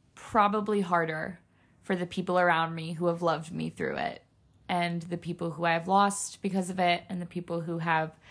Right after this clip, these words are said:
stayed but had to work so hard to, like, just, you know, <sighs> love me through it all. And yeah, so this is gonna be a very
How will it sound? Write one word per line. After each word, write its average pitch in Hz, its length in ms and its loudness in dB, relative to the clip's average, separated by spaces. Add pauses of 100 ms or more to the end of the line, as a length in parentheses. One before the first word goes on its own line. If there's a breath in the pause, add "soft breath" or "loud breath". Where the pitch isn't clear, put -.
(280 loud breath)
stayed 214 640 4
but 175 160 2
had 175 220 4
to 175 80 0
work 165 400 0
so - 520 4
hard 202 440 8
to, 190 120 2
like, 160 380 2 (580 loud breath)
just, - 480 4
you 208 180 6
know, 175 480 6 (580 loud breath)
<sighs> - 600 -20
love 202 340 8
me 170 220 2
through 190 260 2
it 190 60 6
all. 185 480 6 (100)
And 175 480 4 (340)
yeah, 180 280 6
so 170 380 4 (800 loud breath)
this 226 180 2
is 233 80 0
gonna 269 140 2
be 285 280 4
a 262 360 6
very 262 380 6